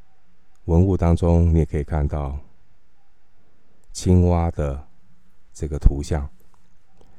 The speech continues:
通常这些青蛙指的是古埃及神话中的负责生育的女神，负责生育的女神，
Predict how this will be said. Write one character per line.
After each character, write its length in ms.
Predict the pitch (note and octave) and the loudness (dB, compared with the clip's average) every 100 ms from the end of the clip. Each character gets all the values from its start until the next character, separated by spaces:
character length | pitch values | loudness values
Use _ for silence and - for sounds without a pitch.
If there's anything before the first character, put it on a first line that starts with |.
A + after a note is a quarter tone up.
| - - - - - | -18 -18 -18 -18 -2
通 180 | F#2+ | 2
常 420 | F#2+ D2+ D2+ E2 E2+ - - | 2 2 4 4 2 -2 -14
这 100 | - | -6
些 120 | G2+ G2+ | -2 0
青 240 | - F#2 | 4 4
蛙 280 | F2+ F2+ F2 F2 - - - | 4 2 2 -2 -14 -18 -10
指 140 | - | -4
的 100 | C#2+ | -4
是 340 | D2 E2 D2 D2 | -2 0 0 -2
古 160 | D2 | -4
埃 140 | D2 D#2+ | -2 -2
及 300 | - C#2+ C#2 | -4 -4 -4
神 180 | - C2+ | -4 -2
话 200 | D#2 C#2+ | 0 0
中 280 | - D2+ E2 - - - - - - - - - - - - - | 0 0 -2 -6 -18 -18 -18 -18 -18 -18 -18 -18 -18 -18 -12 -2
的 360 | D#2 C#2+ D2 - - - - | 0 0 -2 -8 -16 -18 -4
负 220 | - F#2+ | 2 2
责 280 | - C#2+ D2 | 4 0 -2
生 420 | - F#2+ F#2+ G2 | 0 4 6 6
育 180 | - F2+ | 4 0
的 140 | D#2 D2 | 2 4
女 260 | C#2 C2 | 4 2
神， 420 | B1+ - B1+ B1+ C#2+ - - - - - - - - - - - - - - - - | -2 -6 -6 -6 -8 -12 -18 -18 -18 -18 -18 -18 -18 -18 -18 -18 -18 -18 -18 -18 -6
负 180 | - F2+ | 0 2
责 160 | D#2+ | 2
生 240 | D#2 E2+ E2+ | 2 4 4
育 100 | D2+ | 4
的 80 | |
女 220 | D2 C2+ B1+ | 2 2 -2
神， 340 | - B1+ D2 | -6 -6 -6